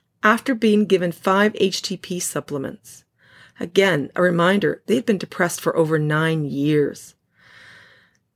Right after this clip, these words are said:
The author of the study wrote, quote, "I have never in twenty years used an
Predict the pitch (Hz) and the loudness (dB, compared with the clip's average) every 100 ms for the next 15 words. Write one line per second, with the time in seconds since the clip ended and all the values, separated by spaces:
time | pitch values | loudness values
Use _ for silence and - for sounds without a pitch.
0 | _ _ _ _ _ _ - - 214 254 | _ _ _ _ _ _ 0 0 4 2
1 | 330 - 151 - 165 _ - 180 170 - | 2 0 0 -2 -6 _ -12 -6 -6 -4
2 | - 151 147 - 156 135 - - - - | 0 0 0 -4 -2 -2 -2 -8 -14 -14
3 | _ _ - - 220 - - - - _ | _ _ -8 0 0 0 -6 -12 -12 _
4 | _ _ - 220 226 233 233 165 139 - | _ _ -2 -2 2 4 4 4 0 -4
5 | - 185 - - 214 - 208 208 170 139 | -8 -8 -4 0 0 0 0 4 4 2
6 | - - 160 180 214 240 220 | -2 -8 -6 -2 0 2 2